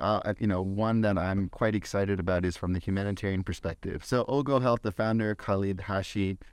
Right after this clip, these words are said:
um, is, he, he noticed from a personal experience when, you know, his, his, he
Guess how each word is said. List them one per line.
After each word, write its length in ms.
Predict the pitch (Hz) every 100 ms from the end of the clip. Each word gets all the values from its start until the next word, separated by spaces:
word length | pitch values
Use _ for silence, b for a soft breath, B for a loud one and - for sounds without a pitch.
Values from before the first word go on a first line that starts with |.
| - - -
um, 460 | 95 98 95 95 - - - _ _ -
is, 460 | 107 104 95 - - _ _ - - - - -
he, 200 | 143 131
he 200 | 160 143
noticed 420 | 156 151 165 165
from 160 | - 135
a 80 | 117
personal 440 | - 175 - 147
experience 580 | 104 - 104 101 143 -
when, 440 | 120 110 110 107 107
you 100 | 110
know, 140 | 98 98
his, 360 | 110 107 90
his, 240 | 113 95 85
he 300 | 101 98 98